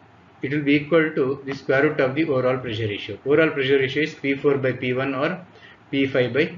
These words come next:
P eight. So square root of this, that is square root of eight. So now square root of eight you have to find out. Since P one is given here,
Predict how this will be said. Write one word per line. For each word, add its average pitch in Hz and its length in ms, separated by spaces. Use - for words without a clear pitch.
P 117 220
eight. 92 180
So 160 120
square 160 300
root 175 180
of 175 240
this, 135 280
that 131 180
is 123 100
square 139 280
root 143 100
of 151 260
eight. 110 320
So 170 220
now 175 500
square 160 280
root 170 120
of 175 160
eight 151 220
you 156 60
have 151 80
to 147 60
find 143 140
out. 135 220
Since 170 260
P 170 240
one 180 160
is 151 160
given 131 460
here, 120 380